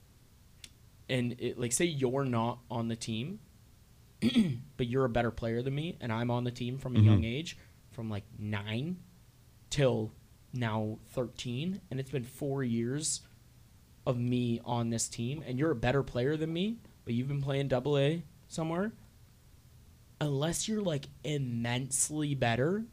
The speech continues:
Speaker 1: if you're like, "Oh, yeah, clearly better, but we know, my, like, the coaches know my family, my parents, I know all the players, I've
Speaker 2: Yeah.
Speaker 1: been on the team for four years now." Like, they get along with my parents, they get along with me, whatever, they know how I can play,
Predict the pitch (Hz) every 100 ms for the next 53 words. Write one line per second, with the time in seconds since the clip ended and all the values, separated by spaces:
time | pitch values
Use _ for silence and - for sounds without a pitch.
0 | - 156 175 156 120 - 156 139 156 160
1 | - 302 269 220 180 180 151 151 147 185
2 | 156 - - - - - - 156 180 208
3 | 180 160 147 139 131 131 131 - 143 123
4 | 139 127 - - 180 175 175 135 135 117
5 | 110 107 - 185 175 165 165 151 117 -
6 | 165 160 160 - - - 139 139 131 127
7 | 120 110 - 165 156 147 - 104 98 -
8 | 113 110 - 175 165 156 156 143 - -
9 | - - 170 160 151 151 147 139 139 139
10 | 135 - - - - 123 123 127 135 113
11 | 113 127 139 135 127 135 127 135 127 127
12 | 123 123 113 113 113 117 113 107 120 113
13 | 113 110 110 107 107 113 113 110 117 113
14 | 110 107 117 113 117 113